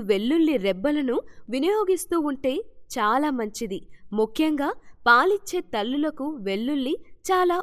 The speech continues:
ఉపయోగపడుతుంది. బాదం పప్పును రోజు తీసుకుంటూ ఉండటం చాలా మంచిది. వీటిలో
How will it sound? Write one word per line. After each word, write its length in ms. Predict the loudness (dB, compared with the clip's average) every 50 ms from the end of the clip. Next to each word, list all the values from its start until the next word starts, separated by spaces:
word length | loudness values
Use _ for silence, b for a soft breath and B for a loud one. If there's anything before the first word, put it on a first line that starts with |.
| -2 -4 -4
ఉపయోగపడుతుంది. 1000 | -2 0 0 0 0 0 0 -2 -2 0 0 0 0 0 -4 -4 -2 -2 -4 -4 -6 -14 -18 -20 -20 -20 -20 -20 -20 -20 -20 -20 -20 -18 -14 -8
బాదం 440 | 0 4 6 6 6 6 4 2 2 0
పప్పును 320 | -2 0 0 0 0 0 0
రోజు 380 | 0 0 2 2 2 2 0 -2
తీసుకుంటూ 680 | -2 -2 -6 -6 -6 -6 -4 -2 -2 -2 0 -2 -4 -4 -4
ఉండటం 400 | -6 -6 -4 -4 -4 -4 -4 -6 -6 -10 -12 -8 -4
చాలా 280 | -2 0 0 0 0 -2 -2
మంచిది. 420 | -4 -4 -6 -6 -6 -6 -6 -6 -10 -12 -18 -20 -20 -14 -6
వీటిలో 420 | -4 -4 -2 -2 -2 -2 -2 -2